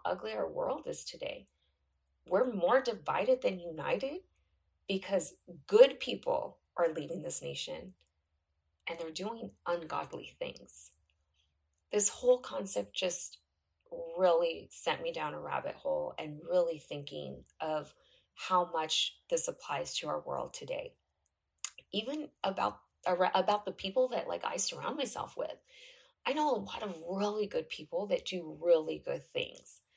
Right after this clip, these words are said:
but they don't ever step in, foot in a church. They don't ever open up their Bible, nor do they ever share the word of God. Does that make them a bad person? No.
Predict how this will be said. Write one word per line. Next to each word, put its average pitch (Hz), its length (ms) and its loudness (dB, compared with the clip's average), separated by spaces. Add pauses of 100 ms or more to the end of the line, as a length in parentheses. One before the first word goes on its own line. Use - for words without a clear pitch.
(720)
but - 300 2 (1040)
they - 100 4
don't 170 200 -2
ever 151 140 -4
step 151 380 -6
in, - 240 -12
foot 151 300 -2
in 151 100 -6
a - 80 -6
church. 226 560 -4 (180)
They 160 100 -2
don't 151 180 -4
ever 143 220 -4
open 147 220 -4
up 143 120 -14
their 151 100 -4
Bible, 208 500 2
nor 220 200 2
do 233 100 0
they 175 100 4
ever 170 200 0
share 180 180 0
the 175 80 -4
word 175 160 2
of 180 60 0
God. - 340 4 (640)
Does 196 140 6
that - 160 4
make 170 180 2
them 202 80 -2
a 190 80 -2
bad - 260 -4
person? - 400 -2 (840)
No. 262 460 0